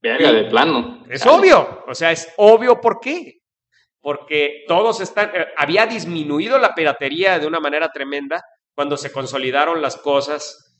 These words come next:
Speaker 2: en los servicios de streaming, porque ya inclusive la gente decía, "¿Para qué puta madre voy a bajar piratería si por diez dólares, pues ahí está todo, ¿no? Entonces, ¿qué chingados tengo que bajar piratería?".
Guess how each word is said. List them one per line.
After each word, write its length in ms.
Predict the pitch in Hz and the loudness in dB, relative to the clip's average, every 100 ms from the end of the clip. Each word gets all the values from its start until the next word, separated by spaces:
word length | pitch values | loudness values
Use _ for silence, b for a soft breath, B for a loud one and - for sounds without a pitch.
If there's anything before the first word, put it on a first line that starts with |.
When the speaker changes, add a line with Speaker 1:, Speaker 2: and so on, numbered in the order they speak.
| _ _ | _ _
Speaker 2:
en 100 | 127 | -6
los 140 | 123 | -4
servicios 340 | 131 127 139 156 | -4 -6 -6 -6
de 60 | |
streaming, 480 | 156 - 170 170 180 | -6 -2 -2 -2 -6
porque 260 | 151 - 135 | -8 -8 -4
ya 120 | 170 | -2
inclusive 360 | 214 220 233 233 | -2 -4 0 0
la 80 | 196 | 0
gente 240 | 190 208 | -2 -4
decía, 360 | 190 - 202 196 B B B _ | -6 -2 -2 -2 B B B _
"¿Para 300 | _ 151 147 - | _ 0 0 -2
qué 140 | 185 | -6
puta 360 | 196 240 240 220 | -4 -10 -4 -2
madre 360 | 214 208 208 | 0 0 0
voy 220 | 202 170 185 | -2 -2 -2
a 80 | |
bajar 320 | 180 160 175 170 | -2 -4 -8 -6
piratería 640 | 180 175 190 185 180 190 | -6 -4 -6 -6 -4 -4
si 500 | 185 147 123 - _ _ _ _ _ _ _ | -6 -12 -12 -16 _ _ _ _ _ _ _
por 560 | 135 127 - - - - | -6 -6 -8 -18 -20 -6
diez 280 | 156 170 170 | 0 0 2
dólares, 400 | 185 185 180 175 | 2 2 -2 -6
pues 140 | 139 156 | -10 -8
ahí 80 | |
está 260 | 160 - 190 | -8 -6 -2
todo, 320 | 277 339 247 | 0 4 2
¿no? 240 | 190 247 254 | 2 0 0
Entonces, 580 | - 214 233 220 - - _ _ _ _ | -2 -6 -6 -8 -12 -20 _ _ _ _
¿qué 120 | 160 - | -16 -14
chingados 420 | - 190 196 196 | -12 -4 -2 -2
tengo 200 | 208 208 | -2 -2
que 80 | 202 | -2
bajar 260 | 202 208 | -4 -4
piratería?". 560 | 202 214 214 240 285 196 | -4 -4 -2 -4 -2 -6